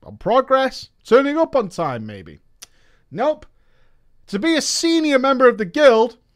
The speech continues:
you had to have been with the guild since it started in Final Fantasy fourteen. That feels a little unfair.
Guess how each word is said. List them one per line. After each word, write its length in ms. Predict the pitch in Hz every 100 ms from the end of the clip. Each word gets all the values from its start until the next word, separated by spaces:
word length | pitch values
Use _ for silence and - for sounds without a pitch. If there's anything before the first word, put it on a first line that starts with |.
| -
you 220 | 220 320
had 200 | 285 294
to 100 | -
have 160 | 240 165
been 220 | 277 330
with 160 | 285 180
the 60 |
guild 500 | 147 165 165 214 247 _ _ _
since 240 | - 226 214
it 100 | 180
started 420 | - 262 247 247
in 80 | 196
Final 340 | 247 262 240
Fantasy 400 | 262 254 226 240
fourteen. 720 | - 233 233 220 180 127 104 _ _ _ _ _ _ _ _ _ _ _ _ _ _ _ _ _ _ _ _ _ _ _ _ _ _ _ _ _ _ _ _ _ _ _ _ _ _ _ _ _ _ _ _ _ _ _
That 220 | - - -
feels 320 | 302 294 240
a 60 |
little 340 | 233 262 262 254
unfair. 580 | 247 233 170 131 113